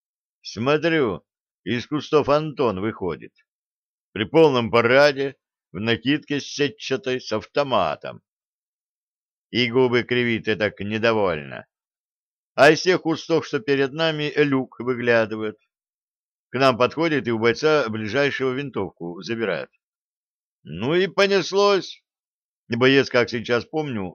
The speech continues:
Хромов его фамилия была, Мосинку свою даже с предохранителя не снял. А с ними ещё четверо таких же залётчиков. Да, лейтенант так и говорил: «Воин — это залёт».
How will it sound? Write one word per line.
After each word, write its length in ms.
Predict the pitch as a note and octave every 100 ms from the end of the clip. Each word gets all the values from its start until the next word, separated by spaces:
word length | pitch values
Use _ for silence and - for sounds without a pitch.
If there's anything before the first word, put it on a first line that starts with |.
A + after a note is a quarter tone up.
| -
Хромов 440 | - B2+ F#2+ D#2+
его 240 | F2+ F#2 E2+
фамилия 420 | A2+ G#2+ E2+ E2+
была, 320 | G2+ F#2 C#2+ _ _ _ _ _ _ _ _
Мосинку 640 | A#2+ F3 D#3+ D3 A#2+ A#2
свою 420 | A2 C3 B2+ F#2+
даже 500 | E2 B2+ A2+ C3+ B2+
с 60 | -
предохранителя 920 | A#2+ B2+ A#2 A#2 C3 A2+ A#2 A#2+ A#2
не 140 | A2+ A2+
снял. 360 | - - B1 _ _ _ _ _ _ _ _ -
А 160 | G#2+
с 80 | A2
ними 180 | C3 C#3+
ещё 280 | C3+ A2+ B2+
четверо 440 | A#2+ A#2 A2 A2
таких 380 | G2+ G2+ A2+ F#2+
же 240 | G#2 F#2 _ _ _
залётчиков. 1120 | F2 E2 G#2 G#2 F2+ _ - F#2 G2 F#2 E2 _ _ _ _ _ _ _ _ _ _ _ _ -
Да, 320 | E2+ C#3 D#3
лейтенант 540 | C#3 C#3 A#2+ B2 B2+ A#2+
так 220 | A#2 G#2
и 40 |
говорил: 520 | A#2 A2+ F#2 F#2+ F#2+ - -
«Воин — 520 | F#2 G2 C#3+ D3 C3+
это 240 | C3+ - C3
залёт». 540 | G#2+ C#3 C#3+ C#3+ A2+